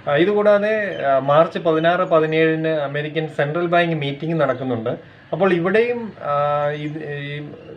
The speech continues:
സെൻട്രൽ ബാങ്ക് ഈ കാര്യങ്ങളെ എങ്ങനെ നിരീക്ഷിക്കും, ആ, പലിശ നിരക്കുകളിൽ, ഏ, എന്തെങ്കിലും വർധനയുടെ സൂചനകൾ, അടുത്ത വർഷം വർധനയുടെ സൂചനകൾ ഉ-, ഉണ്ടാകുമോ, ഇതൊക്കെയാണ് ഇപ്പോൾ, ആ, അമേരിക്കൻ വിപണിയെ കൂടുതൽ volatile ആക്കാൻ പോകുന്നത്.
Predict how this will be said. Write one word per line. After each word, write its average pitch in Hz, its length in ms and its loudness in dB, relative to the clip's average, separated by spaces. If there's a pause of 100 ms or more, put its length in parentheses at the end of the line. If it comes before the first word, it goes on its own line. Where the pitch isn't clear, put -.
(160)
സെൻട്രൽ 151 340 -2
ബാങ്ക് 175 440 0
ഈ 160 320 -2 (220)
കാര്യങ്ങളെ 151 440 0
എങ്ങനെ 143 340 -2
നിരീക്ഷിക്കും, 139 720 -6 (360)
ആ, 117 120 0
പലിശ 127 360 -2
നിരക്കുകളിൽ, 147 840 -2 (300)
ഏ, 127 580 -6
എന്തെങ്കിലും 143 480 -6
വർധനയുടെ 151 580 -2
സൂചനകൾ, 147 960 0
അടുത്ത 123 280 -2
വർഷം 147 400 -4
വർധനയുടെ 147 540 -2
സൂചനകൾ 151 580 -2
ഉ-, 143 280 -4
ഉണ്ടാകുമോ, 139 540 0
ഇതൊക്കെയാണ് 185 480 -2
ഇപ്പോൾ, 175 360 -2 (460)
ആ, 131 40 2 (420)
അമേരിക്കൻ 202 460 0
വിപണിയെ 185 360 0
കൂടുതൽ 160 380 0
volatile 143 540 0
ആക്കാൻ 131 360 0
പോകുന്നത്. 123 540 -2